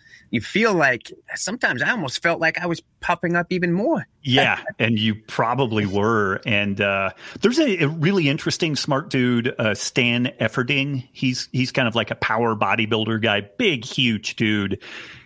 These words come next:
Speaker 2: And he's been talking about salt loading and bodybuilding and powerlifting and performance for a long time. And he was, um, he was really fringe when he first started out on this, but, like, he's, he's, uh, like so many things, he's moving to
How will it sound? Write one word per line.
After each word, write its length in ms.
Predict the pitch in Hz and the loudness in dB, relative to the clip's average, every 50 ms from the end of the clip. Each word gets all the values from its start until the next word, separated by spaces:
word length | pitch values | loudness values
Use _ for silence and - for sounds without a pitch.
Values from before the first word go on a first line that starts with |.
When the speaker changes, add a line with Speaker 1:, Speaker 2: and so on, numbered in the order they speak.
| _ _ - | _ _ 0
Speaker 2:
And 120 | 127 123 | 2 2
he's 280 | 123 - 214 233 214 - | 4 4 2 2 2 2
been 160 | 175 143 120 | 0 0 0
talking 400 | - 120 113 113 - 139 117 110 | 0 -2 -4 -2 -2 0 0 0
about 340 | 104 110 98 101 104 - - | 0 0 -2 -2 -4 -4 -4
salt 360 | - - - 113 113 131 - - | -2 0 0 0 0 0 0 0
loading 560 | 113 113 113 110 110 110 107 107 104 104 107 | 0 2 2 2 2 2 0 0 0 0 -2
and 340 | - - 123 110 104 95 90 | -2 -2 -2 0 0 0 0
bodybuilding 600 | 107 98 107 113 110 113 110 101 104 110 107 107 | 0 2 2 2 2 0 0 0 0 0 0 0
and 140 | 104 95 - | -2 -2 -2
powerlifting 640 | - 107 107 113 107 107 107 101 - 110 107 107 101 | -2 0 0 2 2 2 0 0 0 0 0 0 -2
and 100 | 92 - | -2 -2
performance 500 | - - - - 196 214 160 120 110 - | -4 -4 -2 -2 0 0 0 0 0 0
for 140 | - 123 | 0 0
a 60 | 113 110 | 2 2
long 260 | 117 123 120 117 117 | 2 2 2 0 0
time. 280 | - 139 123 120 113 | 2 0 2 2 2
And 80 | 107 104 | 0 -2
he 180 | - - 160 180 | -2 -2 -2 0
was, 320 | 190 220 196 147 120 104 | 2 2 2 2 2 0
um, 480 | 110 107 107 101 101 104 98 98 95 95 - _ _ _ _ _ _ _ - - - _ _ _ _ _ _ _ _ _ _ _ _ _ | 0 0 0 -2 -2 -4 -4 -6 -8 -10 -14 _ _ _ _ _ _ _ -12 -12 -12 _ _ _ _ _ _ _ _ _ _ _ _ _
he 120 | - - | 0 2
was 180 | 269 285 285 190 | 2 2 2 2
really 300 | 135 139 147 165 151 113 | 2 4 4 4 2 0
fringe 600 | - - - - 110 107 107 120 143 139 - - | -2 -4 -2 2 2 4 2 2 0 -2 -2 0
when 140 | 139 123 107 | 0 0 0
he 40 | 104 | 0
first 280 | - 123 113 104 - | 0 0 0 0 0
started 320 | - - 117 113 104 98 95 | 0 0 0 2 2 2 2
out 180 | 90 95 110 | 2 2 2
on 180 | 107 104 113 113 | 2 2 2 2
this, 240 | 120 123 131 - - | 2 0 0 -2 -4
but, 160 | - 123 - | -4 -4 0
like, 220 | - 107 101 - | 0 -2 -2 -2
he's, 380 | - - 127 120 120 113 - - - | -2 -2 0 0 -2 -4 -6 -8 -8
he's, 360 | - - 131 127 131 127 107 123 | -6 -4 -2 0 0 2 2 2
uh, 280 | 107 104 98 92 - - - - - - _ _ _ _ | 2 2 2 0 -4 -8 -14 -20 -20 -20 _ _ _ _
like 160 | 113 117 113 | 0 0 0
so 200 | - - 147 131 | 2 2 2 2
many 180 | 120 131 127 123 | 2 2 0 0
things, 300 | - 135 113 107 101 - | 0 0 0 0 0 -2
he's 240 | - 131 120 - 123 | -2 -2 0 0 2
moving 380 | 123 131 123 131 123 113 110 | 2 2 4 2 2 2 0
to 460 | - - 131 123 117 117 110 107 107 | 0 2 2 2 4 2 2 0 -2